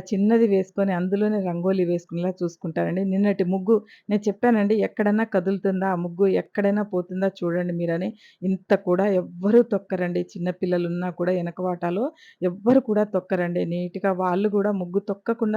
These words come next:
నడుస్తారండి. నా ముగ్గు, ఇప్పుడు వేసిన ముగ్గు రేపొద్దున చూడండి మీరెలా ఉంటుందో. ప్రతిరోజు కోతులొస్తే మాత్రం ఆ వాటర్ తాగేస్తాయండి. కప్పులో వాటర్, పూలు పక్కకు పెట్టేసి, ఆ వాటర్ తాగి ఏంటిదదనేది చూసి,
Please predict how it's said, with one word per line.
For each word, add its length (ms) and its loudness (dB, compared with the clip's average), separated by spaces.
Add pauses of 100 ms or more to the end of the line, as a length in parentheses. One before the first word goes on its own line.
నడుస్తారండి. 760 -2 (460)
నా 140 -2
ముగ్గు, 340 2 (240)
ఇప్పుడు 280 2
వేసిన 340 6
ముగ్గు 280 4
రేపొద్దున 500 2
చూడండి 400 -2
మీరెలా 440 -2
ఉంటుందో. 420 -4 (400)
ప్రతిరోజు 420 4 (260)
కోతులొస్తే 680 6
మాత్రం 360 0 (360)
ఆ 60 2
వాటర్ 360 2
తాగేస్తాయండి. 800 0
కప్పులో 400 0
వాటర్, 420 0
పూలు 320 0
పక్కకు 380 -4
పెట్టేసి, 500 -2 (380)
ఆ 60 0
వాటర్ 360 2
తాగి 360 0 (100)
ఏంటిదదనేది 720 0
చూసి, 420 0